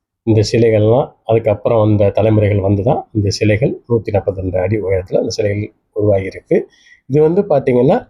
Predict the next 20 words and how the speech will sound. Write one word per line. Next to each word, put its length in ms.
ரெண்டாயிரத்தி 560
மூணுல 460
இது, 220
இந்த 180
சிலைகள்லாம் 560
கட்டப்பட்டு, 480
ரெண்டாயிரத்தி 580
ஆறுல 400
முடிக்கப்பட்டு 600
இந்த 140
படிகள்லாம் 560
கட்டியிருக்காங்க. 500
நம்ம 180
இப்ப 200
வந்து 260
உள்பகுதி 480
தான் 200
பார்த்துட்டு 300
இருக்கிறோம். 320
உலகத்திலேயே 840